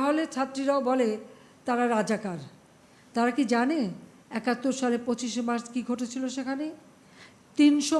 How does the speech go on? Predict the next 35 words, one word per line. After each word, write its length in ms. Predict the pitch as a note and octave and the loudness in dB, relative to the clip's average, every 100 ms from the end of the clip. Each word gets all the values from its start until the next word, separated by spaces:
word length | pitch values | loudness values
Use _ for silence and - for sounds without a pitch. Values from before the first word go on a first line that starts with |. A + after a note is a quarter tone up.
| C4+ | 6
মেয়েকে 260 | C4+ C4+ C4+ | 4 4 2
হত্যা 280 | A#3+ B3+ - B3 | 2 2 0 4
করেছিল, 380 | B3 A3+ A#3+ G#3 D#3 - - - - - - | 4 2 -2 -4 -4 -8 -18 -20 -20 -20 0
চল্লিশ 340 | C#4 C#4 C#4 C#4 D4 | 6 8 8 4 2
জন 100 | C#4+ C4+ | 2 4
মেয়েকে 260 | C4+ C4+ C4+ A3 | 2 4 4 6
রেপ 160 | C4 C4 | 6 4
করেছিল 360 | C4 B3 B3 C4 B3 | 2 2 0 -2 0
এবং 120 | A#3 A#3+ A#3 - - | 0 -2 -6 -14 -6
এদের 180 | A3+ A#3 - | 0 0 2
ধরে 200 | - B3+ C4 B3 | 2 4 4 4
নিয়ে 160 | B3 A3+ - - - | 4 2 -2 -14 -6
পাকিস্তানি 380 | B3 A3 A3 A#3+ A#3 - | -4 -2 -2 -4 -2 2
ক্যাম্পে 300 | B3 B3 C4+ | 2 4 2
নিয়ে 180 | B3 A3 G3 | 4 4 2
গিয়েছিল। 420 | G3 F#3 - G3 D#3 D#3 - - - - - | 0 -4 -6 -8 -8 -10 -18 -20 -20 -20 -10
সেই 160 | G3+ G3 | -8 -4
ক্যাম্পে 240 | A3+ G3+ A3 | -4 -4 -4
কী 60 | A#3 G#3+ | -2 -2
অবস্থায় 320 | A3 A3+ G#3 | -4 -4 -6
ছিল? 120 | - F3 D#3 - - - A#3+ | -6 -8 -8 -12 -20 -8 0
অনেক 200 | A#3+ C4 C4 A#3+ | 2 2 0 0
মেয়ে 180 | C4 D#4+ - - - - | 0 -2 -6 -20 -20 -10
শাড়ি 340 | G#3+ G#3+ A#3 A#3+ B3+ - - | -4 0 0 0 -4 -8 -6
বা 80 | A3+ A3 | -4 0
ওড়না 260 | A3 B3 B3 | 0 0 0
দিয়ে 160 | B3+ C#4 C4+ - - | 0 -2 -4 -14 -10
ফাঁসি 280 | - A#3 D#4 C4 | -4 -2 0 2
দিয়েছিল 340 | C4+ C4 C4+ C4+ | 2 0 0 0
বলে 140 | A#3+ A3+ A3+ - - - | 2 0 -4 -12 -14 -4
তাদের 220 | G#3+ G#3 G#3 | -2 -2 -4
কাপড় 300 | G#3 G3 A3 G3+ | -6 -2 -4 -4
পরতে 220 | G3+ A3+ F3 | -6 -4 -4
দেয়া 180 | G3 F#3+ F3 | -2 -2 -4
হতো 180 | F#3 | -4